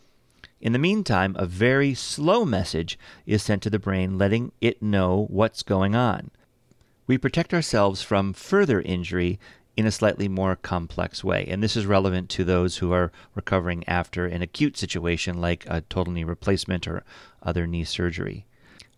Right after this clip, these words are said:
Firstly, your sensory nerves send off huge amounts of warnings up the spinal cord to the brain. The joint position sensors, which are called proprioceptors, stretch receptors, and pressure receptors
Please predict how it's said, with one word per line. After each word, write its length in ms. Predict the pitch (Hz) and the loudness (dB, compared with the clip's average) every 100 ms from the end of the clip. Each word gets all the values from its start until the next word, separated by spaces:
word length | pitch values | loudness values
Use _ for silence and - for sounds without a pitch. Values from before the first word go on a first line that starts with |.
| _ | _
Firstly, 440 | 175 185 - 101 | 0 2 2 2
your 160 | 98 98 | 2 0
sensory 440 | - 151 - 160 | 0 -2 0 0
nerves 400 | 120 98 98 92 | 2 2 2 -2
send 300 | - 113 107 | -4 -2 2
off 320 | 95 95 92 - - _ | 2 2 0 -10 -20 _
huge 600 | - - 180 175 147 120 | -14 -4 2 4 4 4
amounts 420 | 110 98 98 92 | 2 2 2 -2
of 260 | - 98 90 | -4 -4 0
warnings 600 | 101 107 90 87 90 - - _ _ _ 101 | 2 2 2 -4 -8 -10 -16 _ _ _ -2
up 160 | - | -2
the 80 | 107 | -6
spinal 420 | - - 95 90 | -6 -2 0 -2
cord 360 | 87 - 90 85 | -4 -4 -4 -4
to 80 | 85 | -6
the 80 | |
brain. 420 | 85 87 80 - - _ _ _ _ _ _ _ | -6 -6 -6 -10 -16 _ _ _ _ _ _ _
The 120 | - 110 | 0 2
joint 440 | 98 135 143 - | 2 0 0 -6
position 580 | 120 104 107 131 110 95 | -6 -4 -4 -2 -2 -4
sensors, 720 | - 87 82 - 117 147 - - | -4 -4 -4 -2 -2 -2 -8 -18
which 180 | - 95 | -14 -6
are 60 | 98 | -4
called 240 | 92 87 - | -2 -2 -4
proprioceptors, 1160 | - 113 - 95 87 85 - 78 - 147 170 - - _ _ _ _ - - - - | -2 -2 0 -2 -2 -2 -4 -6 -4 -4 -4 -10 -16 _ _ _ _ -20 -20 -20 -16
stretch 520 | - - 147 - - | -6 0 0 -2 -8
receptors, 720 | 117 - 98 - 101 120 - - - _ | -6 -2 -2 0 -4 -4 -8 -16 -20 _
and 320 | - 110 104 - | -2 0 -2 -2
pressure 300 | 220 226 123 | 0 0 -2
receptors 600 | 92 - 85 - 87 90 | -2 0 -2 0 -2 -4